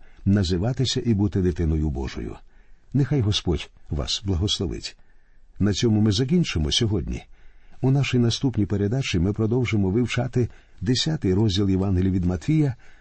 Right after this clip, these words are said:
і розглянемо додаткові настанови, які дає Господь своїм учням, настанови, які застосовні і до нас у нашому житті. До нових зустрічей в ефірі. Нехай Господь вас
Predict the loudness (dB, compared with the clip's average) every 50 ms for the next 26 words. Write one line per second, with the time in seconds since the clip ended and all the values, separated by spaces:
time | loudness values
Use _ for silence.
0 | -16 -4 -2 0 2 2 2 0 0 0 0 0 2 2 2 2 2 2 2 2
1 | 2 0 0 -2 -2 0 0 2 4 4 2 2 0 -2 -4 -4 -4 -2 -2 -2
2 | -2 -2 -4 -4 -6 -8 -12 -18 -20 -20 -20 -12 -4 0 2 2 2 2 2 0
3 | 2 2 2 2 2 2 0 0 -2 -4 -4 -2 -4 -2 -2 -2 -2 0 0 2
4 | 2 0 0 0 0 0 0 0 2 2 2 2 0 -4 -8 -18 -12 -4 0 0
5 | 2 2 2 0 0 0 2 2 2 2 2 4 4 4 2 2 2 2 2 2
6 | 2 2 0 -2 -2 -2 -2 0 0 2 2 2 2 4 4 4 2 2 2 2
7 | 2 2 2 2 2 2 2 0 0 0 -2 -2 -4 -6 -12 -20 -20 -20 -18 -4
8 | 0 0 2 2 0 -2 -2 -2 0 0 0 0 0 -2 -2 -4 -6 -6 -8 -14
9 | -20 -20 -20 -20 -12 -6 -2 0 2 2 2 2 0 -2 -4 -6 -6 -4 0 0
10 | 2 0 0 0 -2 -2 0 0 0 0 0 0 2 2 2 2 2 0 -2 -6
11 | -14 -20 -20 -6 -2 0 0 0 0 0 0 0 0 0 0 -2 -2 -4 -4 -4
12 | -4 -4 -4 -4 -6